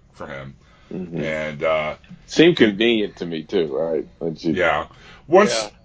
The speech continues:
Speaker 1: I don't know, once she started getting interested, I'm like, "Okay, something's fishy."
Speaker 2: Right. Something didn't
Speaker 3: Yep.
Speaker 2: seem right.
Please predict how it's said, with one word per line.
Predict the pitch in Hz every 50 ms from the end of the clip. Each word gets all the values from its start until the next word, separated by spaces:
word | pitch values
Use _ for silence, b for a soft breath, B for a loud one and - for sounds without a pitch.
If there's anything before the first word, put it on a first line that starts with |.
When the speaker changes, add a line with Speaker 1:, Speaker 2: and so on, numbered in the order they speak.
| -
Speaker 1:
I | 147 156 160
don't | 143 127
know, | 113 107 104
once | 110 131 139 131
she | - 147
started | 131 - - 139 117 107 -
getting | 110 110 98 90
interested, | 87 90 82 - 85 - - 92
I'm | 80 80 82 82 82
like, | 80 76 -
"Okay, | 92 85 - - 73
something's | - - 104 85 73 -
fishy." | - - 80 67 - - 78 73 67 - - _ -
Speaker 2:
Right. | 90 101 92 80 76 69 - -
Something | - 107 92 - 80 90
didn't | 90 85 -
Speaker 3:
Yep. | 117 120 120
Speaker 2:
seem | 85 80 73
right. | 78 78 76 73 73 - -